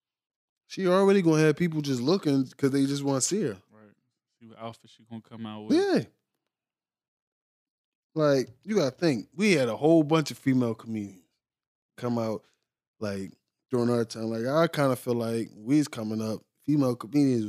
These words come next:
Speaker 1: was, that was a great time. I, I, they probably couldn't get the big Jones now, like some of these other female comedians get.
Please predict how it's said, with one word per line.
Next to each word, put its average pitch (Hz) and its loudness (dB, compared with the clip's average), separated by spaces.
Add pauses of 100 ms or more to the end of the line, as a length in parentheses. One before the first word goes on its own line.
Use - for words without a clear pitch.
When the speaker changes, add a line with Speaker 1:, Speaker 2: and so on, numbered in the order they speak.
Speaker 1:
was, 107 -18 (1700)
that 147 4
was 127 2
a 107 -6
great 123 0
time. 139 0
I, 120 0 (220)
I, - -20 (680)
they 143 -2
probably 127 0
couldn't 123 -2
get 117 -6
the 107 -12
big 120 -2
Jones 117 -6
now, 113 -4 (140)
like 101 -10 (340)
some 117 -6
of 110 -4
these 107 -6
other 127 0
female 110 -2
comedians 101 -6
get. 101 -14